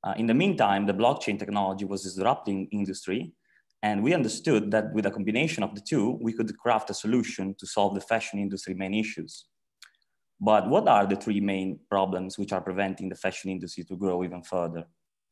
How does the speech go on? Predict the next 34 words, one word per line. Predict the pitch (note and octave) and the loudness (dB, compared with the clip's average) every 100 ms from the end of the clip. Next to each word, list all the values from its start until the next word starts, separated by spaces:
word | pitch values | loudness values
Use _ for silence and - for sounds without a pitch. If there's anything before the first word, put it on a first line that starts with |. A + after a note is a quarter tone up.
| - _ _ | -20 _ _
To | C3+ | 4
us, | D3+ G2 - - | 4 4 0 -4
they | G#2+ A2 | 2 4
are | G2+ | 4
sluggish | G2+ A2+ C3 D#3 - | 4 4 4 0 -2
conversion | A#2+ G#2+ G#2+ G2+ | 0 2 2 0
rates, | F#2+ A2+ G#2+ G#2+ - _ _ _ _ - | 2 2 0 -4 -16 _ _ _ _ 0
rising | G2 A#2 B2 D#3+ | 2 4 2 0
customer | D3+ A#2+ A2+ A2 | 0 0 0 0
acquisition | G#2+ G#2 G#2+ - G2 | 0 -2 -2 -2 -2
costs, | C3 B2 B2+ - - _ _ _ - | 2 2 2 -6 -20 _ _ _ -4
and | A2 A2 | -2 2
too | C3+ | 2
many | A#2 G#2 G2+ | 4 4 2
expensive | G2+ - G#2 G2+ G2+ | 0 0 0 -2 -6
returns. | G2+ F#2 F2 E2+ - - _ _ _ _ _ _ _ _ _ _ _ - _ _ _ _ _ | -2 0 0 -4 -12 -20 _ _ _ _ _ _ _ _ _ _ _ -20 _ _ _ _ _
So | - C3+ | 4 6
what | D#3+ E3 | 6 4
is | G2+ | 2
Habits? | F#2 F2 E2+ - - - - _ _ _ - | 0 -2 -4 -12 -16 -16 -18 _ _ _ -4
Uh, | G2+ F#2 | 0 0
Habits, | G#2+ D#3+ G#2+ - - | 2 2 0 -4 -2
how | C3+ B2 | 2 6
does | B2+ A2+ | 4 4
it | G#2+ | -2
solve | - C#3 G2 | 2 2 2
these | G2 - | -4 -4
problems? | F2+ E2+ E2+ E2+ - - _ _ C#3+ | -2 -2 -4 -8 -12 -18 _ _ 0
Thanks | E3+ E3+ | 0 2
to | A#2+ | 4
our | A2 G#2 | 4 4
application | G2+ D#3 A#2 - E3 A3 - | 0 2 2 2 -2 -2 -2
for, | A2 G#2 | 2 2
uh, | - - G2+ G2 G2 | 2 0 2 4 4